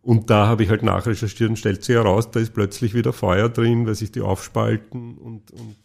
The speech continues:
sowas ist halt, finde ich, recht spannend.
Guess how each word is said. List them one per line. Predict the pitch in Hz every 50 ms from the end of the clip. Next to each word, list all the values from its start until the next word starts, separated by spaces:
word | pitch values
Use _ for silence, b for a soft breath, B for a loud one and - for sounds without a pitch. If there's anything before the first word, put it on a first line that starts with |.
| - b b b b b b
sowas | _ - 107 101 107 104 92
ist | 110 92 113
halt, | 113 110 107 -
finde | - 135 127 117 117
ich, | 113
recht | 131 123 120 -
spannend. | - - - 87 85 95 113 107 95 87 - -